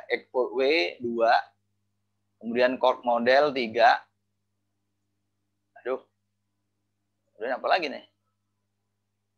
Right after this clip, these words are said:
Cork model, kan ada lima ya, lima ya dari kalian ya. Oke,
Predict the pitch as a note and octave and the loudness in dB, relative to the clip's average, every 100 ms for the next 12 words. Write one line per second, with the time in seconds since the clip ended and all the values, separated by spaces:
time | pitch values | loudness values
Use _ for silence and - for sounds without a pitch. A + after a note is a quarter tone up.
0 | _ _ _ _ _ _ _ _ _ _ | _ _ _ _ _ _ _ _ _ _
1 | _ _ F#2+ F2+ F#2+ F2+ G2 G2+ - _ | _ _ -16 -14 -14 -10 -8 -8 -10 _
2 | _ _ _ _ _ - - _ - F#3 | _ _ _ _ _ -20 -20 _ -4 0
3 | D#3 D3+ D3 A2+ F#2+ - - - - _ | 2 0 -2 -4 -6 -12 -16 -20 -20 _
4 | _ _ - C#3+ C3 F#2+ G2 G2 A2 B2+ | _ _ -10 -6 -6 -8 -8 -8 -6 -4
5 | A#2+ F#2+ F2 - - _ _ _ _ _ | -4 -6 -18 -20 -20 _ _ _ _ _
6 | _ _ _ _ _ _ _ _ _ _ | _ _ _ _ _ _ _ _ _ _
7 | _ _ _ _ _ _ - _ _ _ | _ _ _ _ _ _ -20 _ _ _
8 | _ _ _ _ _ _ _ _ _ _ | _ _ _ _ _ _ _ _ _ _
9 | _ _ _ _ _ _ _ _ - A2+ | _ _ _ _ _ _ _ _ -10 -2
10 | A2 - | -2 -4